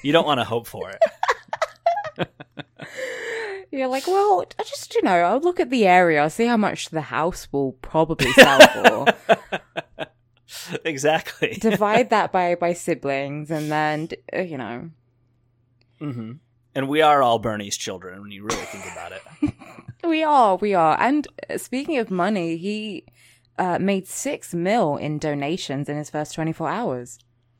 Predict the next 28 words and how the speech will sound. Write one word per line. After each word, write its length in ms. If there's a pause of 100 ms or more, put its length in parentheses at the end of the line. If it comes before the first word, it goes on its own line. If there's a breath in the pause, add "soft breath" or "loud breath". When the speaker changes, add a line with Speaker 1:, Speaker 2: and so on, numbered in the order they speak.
(400)
Speaker 1:
That's 200
true. 320 (100)
That 140
is 120
impressive. 580 (180)
Speaker 2:
It 180
is. 500
Speaker 1:
I 100
Speaker 2:
Um, 80
Speaker 1:
mean, 180 (320)
Speaker 2:
compared 320
Speaker 1:
especially 420
Speaker 2:
to 20
Speaker 1:
they 120
were 260 (560)
saying 320
that 140
the, 260
like, 260
median 720 (640)
donation 360
was, 100
like, 100
twenty-seven 500
bucks 280
or 40
something. 460 (100)
Speaker 2:
Yeah. 580